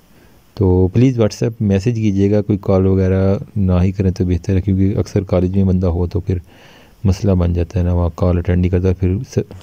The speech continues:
लोग भी नाराज़ हो जाते हैं, कहते हैं, "यार हमारी call नहीं pick करते।" इसीलिए मैं कहता हूँ WhatsApp में message,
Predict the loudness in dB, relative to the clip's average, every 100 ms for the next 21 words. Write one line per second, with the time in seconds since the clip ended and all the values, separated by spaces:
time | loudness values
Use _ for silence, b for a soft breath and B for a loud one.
0 | -4 2 2 2 2 2 2 2 0 -2
1 | -4 -4 -4 -2 -4 B B B B -4
2 | 0 0 2 0 0 0 2 0 -2 -4
3 | -6 -2 -2 0 2 2 2 0 2 2
4 | 0 -2 0 2 0 -2